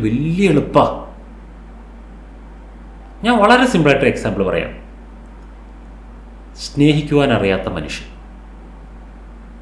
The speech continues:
സ്നേഹിക്കുവാൻ അറിയാത്ത ഒരുപാട് മനുഷ്യരുണ്ട് നമ്മുടെ ഇടയിൽ. അവർക്ക് മറ്റൊരാളെ സ്നേഹിക്കാൻ അറിയില്ല, അവർ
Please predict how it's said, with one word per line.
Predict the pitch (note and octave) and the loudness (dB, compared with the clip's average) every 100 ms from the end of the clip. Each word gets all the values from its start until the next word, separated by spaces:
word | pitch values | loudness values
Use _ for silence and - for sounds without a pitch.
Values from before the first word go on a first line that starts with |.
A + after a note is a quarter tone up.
| - - - - | -20 -20 -14 -10
സ്നേഹിക്കുവാൻ | - C#3+ D#3+ - E3 D#3+ A#2+ | 2 4 6 4 4 4 4
അറിയാത്ത | G#2+ G2+ A2 G#2+ | 2 2 0 -2
ഒരുപാട് | A2 C3+ C#3 F#2+ | 0 2 2 0
മനുഷ്യരുണ്ട് | E2+ - E2+ D2+ D2 | -4 -6 -8 -8 -8
നമ്മുടെ | D2+ D#2 | -8 -8
ഇടയിൽ. | D2+ - - - - - - - - - - - - | -8 -12 -18 -20 -20 -20 -20 -20 -20 -20 -20 -20 -14
അവർക്ക് | - F#3 G3 D#3+ | -10 -4 0 2
മറ്റൊരാളെ | D#3 E3 D3+ D3+ | 2 4 4 2
സ്നേഹിക്കാൻ | A#2+ A2 A2+ A#2 A2+ | 0 0 0 -2 -2
അറിയില്ല, | E2 D#2 C#2+ - - - - - - - - - - - - - | -4 -6 -10 -12 -16 -16 -16 -16 -16 -16 -16 -16 -16 -16 -16 0
അവർ | F#3+ | 4